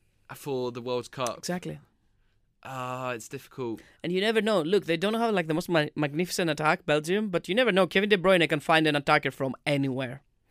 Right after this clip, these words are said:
Speaker 2: with his
Speaker 1: Yeah.
Speaker 2: blind. He, he's like one of those, like, GeoGuessr guys. "I'm gonna be blindfolded.
Speaker 1: <laughs>
Speaker 2: I'm not even gonna see the thing. I'm also gonna be deaf. I'm not gonna have hands."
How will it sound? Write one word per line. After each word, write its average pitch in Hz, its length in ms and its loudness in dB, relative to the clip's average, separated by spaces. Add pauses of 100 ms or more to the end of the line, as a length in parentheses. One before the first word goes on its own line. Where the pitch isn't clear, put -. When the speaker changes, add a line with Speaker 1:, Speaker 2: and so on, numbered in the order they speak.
(220)
Speaker 2:
with 170 200 6
his 156 100 -2
Speaker 1:
Yeah. 123 80 -2
Speaker 2:
blind. 156 380 8 (500)
He, - 300 -8
he's 208 420 -2
like 202 220 6
one 180 120 6
of 185 100 -4
those, 180 200 0
like, 156 180 2
GeoGuessr 165 560 2
guys. 160 300 4 (180)
"I'm 302 120 4
gonna 156 180 6
be 196 80 2
blindfolded. 175 840 4 (160)
Speaker 1:
<laughs> - 160 -8
Speaker 2:
I'm 269 140 8
not 285 140 8
even 185 180 8
gonna 208 180 8
see 359 180 8
the 214 100 6
thing. 135 320 4 (300)
I'm 349 180 10
also 196 200 2
gonna 214 320 6
be 208 160 0
deaf. 220 400 8
I'm 269 180 8
not 269 160 6
gonna 190 180 4
have 240 200 -2
hands." 208 440 8